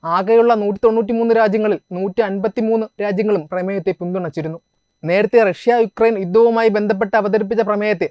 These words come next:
നൂറ്റിനാൽപത് രാജ്യങ്ങൾ മാത്രമാണ് പിന്തുണച്ചിരുന്നത്. അമേരിക്ക പ്രമേയത്തിനെതിരെ വോട്ട് രേഖപ്പെടുത്തിയപ്പോൾ അമേരിക്കയുമായി അടുത്ത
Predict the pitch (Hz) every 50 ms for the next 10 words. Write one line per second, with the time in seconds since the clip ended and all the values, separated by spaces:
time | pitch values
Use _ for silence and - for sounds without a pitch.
0 | _ - 170 175 185 202 214 220 208 208 - 226 202 214 202 202 196 180 208 208
1 | 214 196 190 185 190 180 214 208 208 196 185 175 156 143 151 165 165 170 156 -
2 | 160 165 160 156 156 - _ _ _ _ _ _ _ _ - 156 165 175 190 196
3 | 214 175 220 196 - _ - 185 190 190 196 202 208 214 208 - 226 220 214 185
4 | 208 220 220 208 202 202 190 214 202 202 208 190 208 - 226 202 196 180 220 202
5 | 175 185 - - _ _ - 165 170 190 208 214 240 196 220 240 233 233 233 226
6 | 208 - - 175 175 175 202 196 - 233